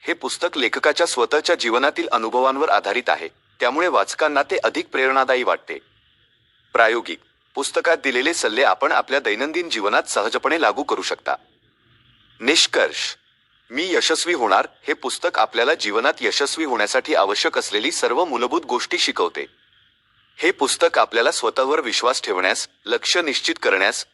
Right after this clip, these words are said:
कठोर परिश्रम करण्यास आणि अडचणींना तोंड देण्यास प्रेरित करते.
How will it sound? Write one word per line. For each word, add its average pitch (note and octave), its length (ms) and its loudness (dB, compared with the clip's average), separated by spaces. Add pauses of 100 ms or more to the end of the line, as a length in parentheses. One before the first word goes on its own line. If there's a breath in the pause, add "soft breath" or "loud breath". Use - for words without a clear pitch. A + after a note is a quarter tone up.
(120)
कठोर E3 280 0
परिश्रम D3+ 460 0
करण्यास A#2 460 0
आणि D#3+ 140 0
अडचणींना C3 540 0
तोंड D#3 300 -2
देण्यास A#2+ 320 2
प्रेरित C3+ 340 -2
करते. D#2+ 320 -4